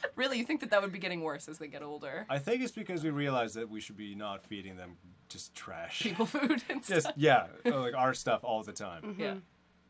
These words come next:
Speaker 2: Oh, man. Like, when Winston was very small, the pug,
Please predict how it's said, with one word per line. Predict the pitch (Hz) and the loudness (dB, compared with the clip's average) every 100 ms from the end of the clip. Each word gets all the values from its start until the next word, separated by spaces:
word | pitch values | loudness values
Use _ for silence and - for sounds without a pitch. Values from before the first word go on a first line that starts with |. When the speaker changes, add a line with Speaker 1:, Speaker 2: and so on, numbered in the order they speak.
| - | -8
Speaker 2:
Oh, | 113 | -4
man. | 107 107 98 | -2 -4 -6
Like, | 110 117 | -8 0
when | 160 175 165 143 135 | 4 4 2 -4 -2
Winston | 143 156 160 | 0 0 0
was | 123 98 | 0 -2
very | 98 127 117 | 0 2 2
small, | 117 110 92 73 - _ - - _ _ - | 0 -4 -6 -10 -16 _ -20 -20 _ _ -10
the | 160 | -10
pug, | 151 | -10